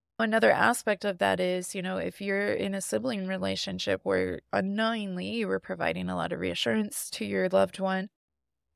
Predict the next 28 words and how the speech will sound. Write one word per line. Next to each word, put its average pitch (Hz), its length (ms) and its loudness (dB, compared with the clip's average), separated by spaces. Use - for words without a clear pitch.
the 220 120 2
messaging 233 800 4
you're 202 120 -4
gonna 214 180 -4
be 208 140 -4
given 247 440 2
is, 98 360 -2
"Don't, 277 340 4
stop - 320 0
that." 123 420 4
Like, 117 440 4
"Don't 117 280 4
accommodate 240 720 -2
it." 90 200 0
But 269 140 2
then 277 180 2
sometimes 339 440 -4
a 254 140 4
sibling 240 400 -2
will 233 100 -4
go, 240 320 4
"Well, 262 120 -2
then 269 140 -4
how 254 180 -6
do 175 140 -2
I 185 100 0
love 156 320 4
my 160 320 -2